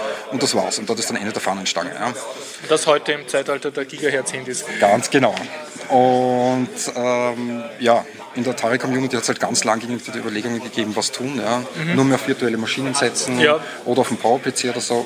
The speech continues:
Speaker 1: Und unter anderem halt auch auf diesen Coldfire-Prozessor.
Speaker 2: Mhm.
Speaker 1: Das ist ein Prozessor, die,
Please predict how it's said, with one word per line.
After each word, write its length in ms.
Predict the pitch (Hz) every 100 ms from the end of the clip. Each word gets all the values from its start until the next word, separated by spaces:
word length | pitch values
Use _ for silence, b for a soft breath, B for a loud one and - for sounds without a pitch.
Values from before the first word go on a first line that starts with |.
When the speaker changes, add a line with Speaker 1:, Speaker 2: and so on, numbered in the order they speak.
| - 127
Speaker 1:
Und 100 | 156
unter 220 | 117 101
anderem 220 | 120 127
halt 120 | 117
auch 100 | 117
auf 160 | 120 -
diesen 220 | - 104
Coldfire-Prozessor. 840 | - 104 - 120 135 135 135 -
Speaker 2:
Mhm. 500 | 208 - - 160 175 214 B B -
Speaker 1:
Das 100 | -
ist 80 | 131
ein 60 |
Prozessor, 460 | 131 131 117 - 135
die, 280 | 123 123